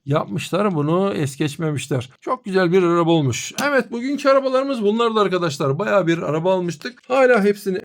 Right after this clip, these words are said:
açamadım. Ama onları da yavaş yavaş gösteririm. Diğer arabalarla birlikte incelemelerini yaparım. Bugünlük araç tanıtımlarımız bu kadar arkadaşlar. Kendinize çok iyi bakın. Kanala destek için abone olmayı, yorum yapmayı ve beğendiyseniz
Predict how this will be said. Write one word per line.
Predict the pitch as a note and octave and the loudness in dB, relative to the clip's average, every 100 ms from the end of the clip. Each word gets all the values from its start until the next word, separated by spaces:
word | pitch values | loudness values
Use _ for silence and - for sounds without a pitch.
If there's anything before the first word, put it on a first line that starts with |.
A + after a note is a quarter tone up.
| - | -6
açamadım. | E3+ G#3+ G3 F#3 A#3+ D#4 _ - | -4 0 0 2 0 0 _ -6
Ama | B3 | -2
onları | G#3+ A#3+ F#3 C#3 | 0 2 2 2
da | G#3+ | 2
yavaş | A3 E3+ C#3 D3+ | 2 2 0 0
yavaş | D#3+ A3+ - - | 0 -2 -4 -2
gösteririm. | G3 E3 - D3 F3+ E3+ | 0 0 -2 -2 -2 0
Diğer | D#3 | 0
arabalarla | D3+ D3+ C#3 C3+ C3+ E3+ | 0 0 2 2 2 2
birlikte | D3+ C#3 C3 F#3 G#3 G#3 - _ | 0 -2 -2 -2 -2 -8 -20 _
incelemelerini | F3 E3 C3 C3 C3 B2 B2+ F3+ B3 | -2 0 2 0 0 0 0 0 0
yaparım. | A3+ A3+ A#3+ G3+ C3+ A3+ | 0 2 2 0 -4 -4
Bugünlük | D4+ D4+ C#4 D4 D4+ - G3+ - | -2 0 -2 -2 -4 -6 -12 -2
araç | A#3 B3+ - - | 2 2 0 -6
tanıtımlarımız | A#3 A3 G#3 A3 G3+ F#3+ F#3 F#3+ E3 | -6 -4 -6 -8 -4 -4 -2 -6 -6
bu | D3+ | -4
kadar | F3+ F3 | 0 0
arkadaşlar. | F3 E3+ F3 - F#3+ G3+ - - _ _ _ | 0 0 -2 -2 -4 -4 -8 -20 _ _ _
Kendinize | G#3 A#3+ A#3 A#3+ | -6 -6 -8 -4
çok | C4+ C4+ | -4 -2
iyi | C#4 | 2
bakın. | B3+ C4+ D4 D4+ - | 2 2 -4 -6 -6
Kanala | B3 B3+ A3+ A3 A3 G#3 | -2 2 2 0 -2 -4
destek | E3 F3 G3+ G3 | -4 -4 -6 -12
için | F3+ F#3 | -12 -2
abone | F3+ F3 F#3+ | 0 0 0
olmayı, | G3 G3 F#3 F#3+ G3+ | -2 -2 0 0 -2
yorum | F#3 F3 F3 | 0 0 0
yapmayı | D#3+ D#3+ E3 | -2 -4 -2
ve | F3 D#3 | -2 -2
beğendiyseniz | D3 D3+ D#3+ F#3+ B3 B3+ G3 | -2 -2 -4 -8 -10 -12 -12